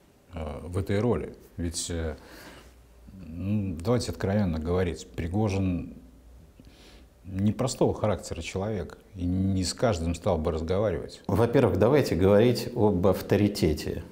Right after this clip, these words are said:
Speaker 2: Александра Григорьевича, потому что, знаете, невзирая на попытки там отдельных и у нас комментаторов, блогеров и деструктивно настроенных сил, ну,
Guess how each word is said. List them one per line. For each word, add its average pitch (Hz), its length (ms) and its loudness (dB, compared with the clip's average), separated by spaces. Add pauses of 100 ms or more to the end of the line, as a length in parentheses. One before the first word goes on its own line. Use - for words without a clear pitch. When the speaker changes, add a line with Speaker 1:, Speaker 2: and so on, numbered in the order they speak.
(120)
Speaker 2:
Александра 87 540 0
Григорьевича, 104 1000 4
потому 92 320 0
что, 82 240 -2
знаете, 95 480 4
невзирая 98 600 4
на 87 300 0
попытки - 480 -2
там 82 260 -4
отдельных 87 520 0
и 87 40 -4
у 87 100 -2
нас 135 380 0 (480)
комментаторов, 90 840 0
блогеров 95 540 2 (140)
и 87 300 -2 (100)
деструктивно 92 640 -4
настроенных 90 680 -4
сил, 90 380 -4 (720)
ну, 107 260 0